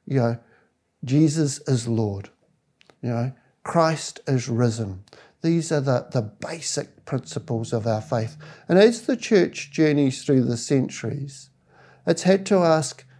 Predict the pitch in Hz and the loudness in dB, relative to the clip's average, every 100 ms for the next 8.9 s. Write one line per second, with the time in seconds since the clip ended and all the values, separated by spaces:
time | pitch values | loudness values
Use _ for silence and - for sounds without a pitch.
0 | _ 139 131 135 139 139 131 127 - 131 | _ -2 0 0 -2 -4 -4 -6 -4 -2
1 | 117 120 - - - 135 127 147 139 - | -2 -4 -10 -8 -2 0 4 2 2 -2
2 | - 180 185 - 151 147 143 143 117 - | 2 2 2 -4 -2 -2 -2 -2 -4 0
3 | 139 143 123 98 _ _ - 151 139 - | 0 2 0 -4 _ _ -4 -2 -2 -4
4 | - 98 107 - - _ _ _ _ - | -8 -10 -10 -16 -20 _ _ _ _ -20
5 | - 135 127 151 151 156 151 147 139 - | -4 -2 4 8 10 10 8 4 4 -2
6 | - - 131 170 170 170 151 131 - 147 | -8 -6 2 6 6 6 2 2 2 -2
7 | - - 156 139 - 117 - 139 139 254 | -2 -4 -2 -2 -2 -2 4 4 4 0
8 | 196 - 160 160 143 - - - - | 0 0 0 0 -4 -6 -12 -14 -16